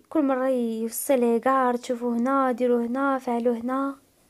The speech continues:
وماما وخوتها بغاو يحماقوا عليها حتى هما، وما خلو عين عليها بلا قياس.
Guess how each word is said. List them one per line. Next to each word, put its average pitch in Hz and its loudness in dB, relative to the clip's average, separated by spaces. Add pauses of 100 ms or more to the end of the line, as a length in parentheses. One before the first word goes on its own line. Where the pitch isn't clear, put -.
(760)
وماما 247 0
وخوتها 247 -6
بغاو 233 -6
يحماقوا 233 -4
عليها 226 -8
حتى - -8
هما، 226 -8 (400)
وما 294 2
خلو 320 4
عين 302 2
عليها 285 -4
بلا 285 -8
قياس. 220 -8